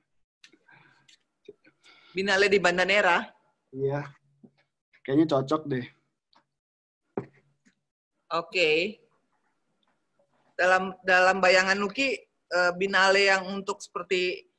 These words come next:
Speaker 1: lokasi yang jauh kayak Banda Nera tuh gimana?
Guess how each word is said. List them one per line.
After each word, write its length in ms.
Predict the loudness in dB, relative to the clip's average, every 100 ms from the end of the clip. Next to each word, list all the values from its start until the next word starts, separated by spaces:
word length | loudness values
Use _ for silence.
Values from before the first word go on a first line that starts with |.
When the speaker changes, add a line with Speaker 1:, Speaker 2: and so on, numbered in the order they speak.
| _ _ _ _
Speaker 1:
lokasi 580 | -6 0 0 0 0
yang 140 | 0 2
jauh 300 | 2 4 2
kayak 180 | 0 0
Banda 220 | 0 0
Nera 320 | -2 0 0
tuh 160 | 0 -4
gimana? 320 | -2 0 0